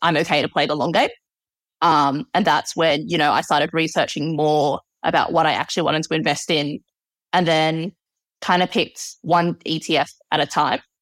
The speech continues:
And I guess also the same with changing my money habits. It was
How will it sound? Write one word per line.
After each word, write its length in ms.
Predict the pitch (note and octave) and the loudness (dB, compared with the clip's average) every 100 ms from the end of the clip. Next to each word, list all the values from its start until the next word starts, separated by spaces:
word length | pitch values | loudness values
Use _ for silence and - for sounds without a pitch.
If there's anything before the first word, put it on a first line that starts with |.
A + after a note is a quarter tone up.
| _ _ _ | _ _ _
And 240 | D#3+ F3 D#3+ | -2 0 0
I 120 | E3 | 0
guess 180 | E3 F#3+ | 0 -2
also 200 | F#3 F3+ | -2 -2
the 80 | |
same 400 | E3 E3 D#3 D#3+ | 0 0 2 0
with 140 | D3+ D#3+ | -4 -6
changing 380 | - D3+ E3+ E3+ | -2 -2 -2 -2
my 100 | C#3+ | 0
money 280 | C#3+ C#3 | 0 0
habits. 520 | C#3+ A#2+ E2+ - - _ _ _ _ | 0 -2 -4 -8 -16 _ _ _ _
It 120 | E3+ - | -6 0
was 840 | E3+ E3 E3 E3 - - - | 0 2 0 -4 -10 -16 -20